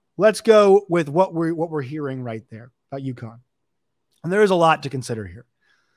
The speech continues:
I think the first consideration is this. The Big twelve wants to become a national conference. Yes. Uh, also, the, uh, let's go to the timeline first, too, really fast. I don't think any, any move happens until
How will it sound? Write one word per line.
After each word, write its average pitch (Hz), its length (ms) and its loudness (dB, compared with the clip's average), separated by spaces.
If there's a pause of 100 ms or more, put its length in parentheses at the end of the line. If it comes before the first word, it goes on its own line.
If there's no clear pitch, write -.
(320)
I 147 100 -2
think 233 140 2
the 214 80 2
first 202 260 0
consideration 160 640 -4
is 123 80 -8
this. 120 400 -12 (640)
The 147 60 -14
Big 220 180 2
twelve 214 340 2
wants 180 280 -2
to 180 40 -14
become 170 240 -6
a 151 40 -4
national 143 420 -6
conference. 117 600 -16 (380)
Yes. - 480 -12 (800)
Uh, 147 300 -6
also, 220 300 0
the, 185 240 -4
uh, 165 60 -4
let's 202 360 -4
go 226 100 0
to 170 80 -8
the - 60 -12
timeline 147 400 -6
first, 117 320 -14
too, 117 160 -16
really 117 240 -12
fast. 113 320 -16 (380)
I 185 100 4
don't 226 140 0
think 214 120 -4
any, 214 200 -2
any 196 180 0
move 220 140 -2
happens 175 640 -2
until 180 720 -4